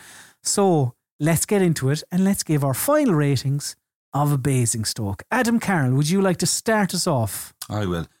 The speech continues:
Speaker 2: Um, I think going into this game, I was incredibly surprised by its presentation straight away, as I've said. Um, it's,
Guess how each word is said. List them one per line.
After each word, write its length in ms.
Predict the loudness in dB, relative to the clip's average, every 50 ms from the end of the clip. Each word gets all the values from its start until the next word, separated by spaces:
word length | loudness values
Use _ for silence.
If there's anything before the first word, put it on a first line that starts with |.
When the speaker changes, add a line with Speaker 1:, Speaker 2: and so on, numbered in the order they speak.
| _ _ _ _ _ -8
Speaker 2:
Um, 580 | -4 -2 0 0 0 0 0 0 0 0 -2 -2
I 120 | -2 -2
think 220 | -2 0 0 0 0
going 200 | 0 0 2 2
into 140 | 0 0 0
this 180 | -2 -2 -2 -2
game, 520 | -2 -2 0 0 0 0 2 0 0 -2 -6 _ _
I 220 | -2 0 0 0 0
was 680 | 0 0 0 0 0 0 0 0 0 -2 -2 -4 -6 -10 _ _ _ _ _ _ _ _ _ -4
incredibly 1300 | 0 0 0 0 0 -4 -6 -6 -4 -2 0 0 2 2 0 0 0 -2 -2 -2 -2 -2 -2 -4 -6 _ _ _ _ -8
surprised 680 | -8 -8 -6 -6 -4 -4 -2 -2 -2 -2 -4 -6 -8 -10 -14 _ _ _ _ _ _ _
by 520 | -4 -2 0 0 0 0 0 -2 -2 -4 -8 _ _ _ _
its 180 | -4 -4 -4 -4
presentation 640 | -2 -2 -2 0 0 0 0 0 0 0 0 -2
straight 440 | -2 -2 -4 -2 -2 0 0 0 0
away, 380 | 0 0 0 0 0 -2 -4 -6 _ _ _ _
as 140 | -6 -4 -2
I've 420 | -2 0 0 0 -2 -4 -8 -16 _ _
said. 440 | -10 -8 -6 -4 -4 -4 -6 -6 -8 -14 _ _ _ _ _ _ _ -8
Um, 600 | -6 -4 -4 -2 -2 -2 0 0 0 0 0 -2 -6 _ _ _ _ _ _ _ _ _ -8
it's, 580 | -6 -4 -2 -2 -2 -2 -4 -4 -4 -4 -6